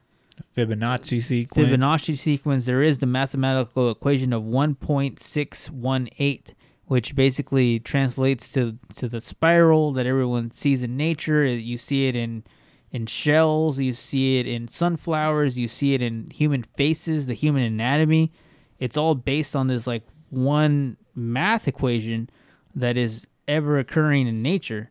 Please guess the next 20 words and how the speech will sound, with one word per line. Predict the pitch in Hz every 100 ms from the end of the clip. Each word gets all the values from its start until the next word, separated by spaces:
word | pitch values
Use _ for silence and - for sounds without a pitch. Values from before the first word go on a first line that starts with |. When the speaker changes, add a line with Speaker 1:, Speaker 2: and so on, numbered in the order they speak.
| _ _ _ _ -
Speaker 2:
Um, | 123 117 110 107 - _ _
and, | - 123 117 113 110 - _ _ -
and | 135
in | 127 120 113
the | 107
solar | - 143 165
system | 143 147 139 147 139 135 131
that | 139
we | 135 139
live | 139 127
in, | 131 123
everything | 123 165 165 175 131
around | 120 180 160
us | 123
is | 127 113
based | 123 135 131
on, | 131 123
like, | 120
this, | 120 113 123
like, | 113